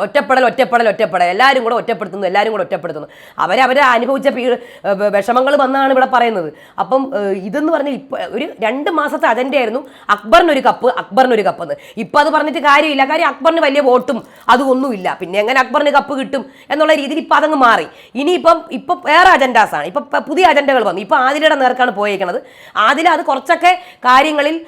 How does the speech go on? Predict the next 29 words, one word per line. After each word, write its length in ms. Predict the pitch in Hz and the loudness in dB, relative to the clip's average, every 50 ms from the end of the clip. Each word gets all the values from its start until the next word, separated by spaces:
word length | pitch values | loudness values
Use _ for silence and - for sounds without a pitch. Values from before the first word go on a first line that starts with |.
| - _ - 202 | -18 _ 0 2
ആ, 20 | 208 208 208 185 180 190 214 | 4 4 4 4 4 4 4
ആദില 200 | 247 254 294 311 285 254 | 4 4 2 0 0 0
അത്, 80 | 311 330 - - _ _ - | 0 -6 -8 -14 _ _ -6
ആ, 60 | 196 202 | -4 -2
മറ്റേ 160 | 214 202 - - 185 202 | -2 -4 -4 -4 -2 -2
ആദിലയ്ക്ക് 340 | 220 214 285 302 311 330 349 - - 226 | -2 -2 -4 -6 -8 -8 -10 -10 -6 -4
വല്ല 140 | - 269 302 285 277 | -4 -2 0 0 0
ആവശ്യം 220 | 277 277 277 320 285 | 0 0 0 -2 0
ഉണ്ടായിരുന്നോ? 300 | 269 254 254 240 233 240 233 | 2 2 2 2 0 -2 -4
ആദിലയ്ക്ക് 260 | 277 330 339 359 294 277 | -4 -6 -8 -8 -6 -6
സ്വന്തമായിട്ട് 320 | 240 233 247 277 254 254 202 | -6 -4 -4 -6 -4 -4 -4
ഗെയിം 120 | 202 214 208 | -6 -4 -2
കളിച്ചുകൂടായിരുന്നോ? 500 | 196 185 156 196 185 160 156 151 143 147 - - - - - _ | -4 -4 -4 -6 -4 -4 -4 -4 -6 -10 -12 -14 -20 -20 -14 _
വെറുതെ 280 | 175 233 262 320 339 381 392 311 | 0 0 2 2 2 2 2 2
ആവശ്യമില്ലാണ്ട് 600 | 277 277 285 285 311 277 247 240 240 233 226 220 254 254 247 - - _ - 233 | 2 2 0 -4 -6 -2 2 2 2 2 2 0 -2 -4 -6 -12 -20 _ -4 -2
ഇവരുടെയൊക്കെ 360 | 247 294 302 311 285 240 - 196 220 | -2 2 2 2 2 0 -4 -2 0
കൂടെ 140 | 240 262 240 196 | 0 0 0 0
പോയി 160 | 214 240 262 240 | -2 -2 -2 -2
നിന്ന് 120 | 226 233 226 190 196 | -4 -4 -4 -4 -4
ഗെയിമും 220 | 202 240 277 285 254 | -4 -2 -4 -2 -2
കളിച്ച് 280 | 233 214 - - 254 254 - - - _ 233 | -2 -4 -4 -6 -10 -12 -12 -16 -12 _ -6
ഇപ്പൊ 120 | 226 196 320 277 | 0 0 2 2
കണ്ടില്ലേ 260 | 294 294 302 269 240 226 262 | 2 -2 0 0 -2 2 2
സ്വയം 240 | 262 262 277 302 285 - - | 2 2 4 2 0 0 0
പണി 140 | 233 262 254 233 | 2 2 2 2
ഏറ്റുവാങ്ങിയത്. 520 | 226 180 240 220 202 185 180 170 165 151 165 - _ _ _ _ _ _ - | 0 0 0 0 0 0 0 -4 -8 -8 -10 -14 _ _ _ _ _ _ -8
മനസ്സിലായില്ലേ? 420 | - 320 320 320 269 240 214 202 190 240 | -6 -4 0 0 2 2 2 -2 -2 -4
സ്വന്തമായിട്ട് 440 | 254 311 370 427 381 320 277 254 294 | -2 -2 -2 0 0 0 0 0 -2
നിന്ന് 160 | 262 262 262 | -2 -2 -2